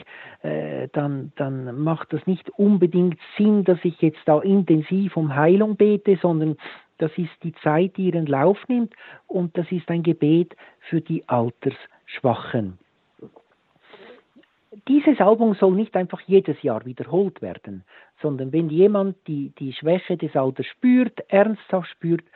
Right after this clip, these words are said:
soll man diese Salbung geben in diesem Sinn, dass er Kraft für Seele und Leib bekommt. Und dann gibt es, äh, für, äh, die Krankensalbung in großer Gefahr, also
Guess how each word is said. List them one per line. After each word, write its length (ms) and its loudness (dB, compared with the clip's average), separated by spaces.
soll 140 2
man 200 -4
diese 300 -6
Salbung 520 -6
geben 340 -2
in 140 -8
diesem 420 -8
Sinn, 320 -4
dass 160 -8
er 200 -8
Kraft 580 -4
für 200 -4
Seele 300 -2
und 160 -8
Leib 280 -6
bekommt. 600 -2
Und 200 -6
dann 300 0
gibt 320 -2
es, 120 0
äh, 440 2
für, 320 2
äh, 120 2
die 160 -6
Krankensalbung 1300 0
in 280 -2
großer 540 2
Gefahr, 800 -2
also 180 -12